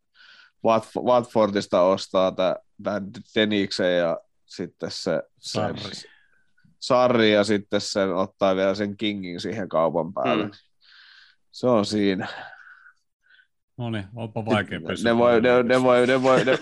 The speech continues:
Speaker 1: ne voi, ne voi
Speaker 3: <laughs>
Speaker 1: pelata
Speaker 3: Ostat vastustajat pois.
Speaker 1: <laughs> ne voi, ne voi, ne voi pelata viidellä hyökkääjällä, varmasti tekee enemmän maaleja kuin suuri osa jengestä.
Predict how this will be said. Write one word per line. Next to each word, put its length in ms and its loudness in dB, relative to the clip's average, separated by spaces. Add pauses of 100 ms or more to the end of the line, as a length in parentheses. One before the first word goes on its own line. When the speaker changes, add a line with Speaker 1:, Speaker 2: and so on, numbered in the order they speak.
(140)
Speaker 1:
ne 120 2
voi, 240 2 (260)
ne 120 -4
voi 180 0
Speaker 3:
<laughs> 0 -
Speaker 1:
pelata 340 0
Speaker 3:
Ostat 140 -4
vastustajat 720 -2
pois. 460 0 (100)
Speaker 1:
<laughs> 160 -8
ne 100 -2
voi, 200 0
ne 120 0
voi, 160 2
ne 220 -6
voi 180 0
pelata 400 -2
viidellä 400 -4
hyökkääjällä, 800 -6
varmasti 480 -6
tekee 300 -6
enemmän 320 -4
maaleja 500 -4
kuin 180 -20 (100)
suuri 340 -8
osa 260 -8
jengestä. 460 -12